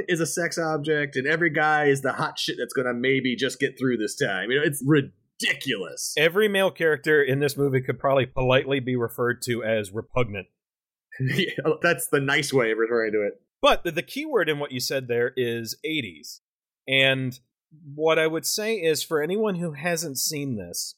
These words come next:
Speaker 2: or hasn't heard of it, but if you are a fan of eighties horror, particularly gooey monster-centric eighties horror, check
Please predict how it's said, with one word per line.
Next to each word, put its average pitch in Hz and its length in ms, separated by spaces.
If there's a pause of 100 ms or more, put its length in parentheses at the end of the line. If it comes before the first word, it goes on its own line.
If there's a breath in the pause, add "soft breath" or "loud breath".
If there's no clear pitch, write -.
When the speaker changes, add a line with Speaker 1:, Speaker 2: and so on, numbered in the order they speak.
(100)
Speaker 2:
or 120 160
hasn't 139 340
heard 123 220
of 95 120
it, 92 160
but 117 160
if 127 220
you 185 220
are 196 160
a 139 60
fan 160 540
of 113 500 (420)
eighties 147 480
horror, 139 480 (440)
particularly 151 600
gooey 139 340
monster-centric 139 920
eighties 147 300
horror, 147 400 (420)
check 170 360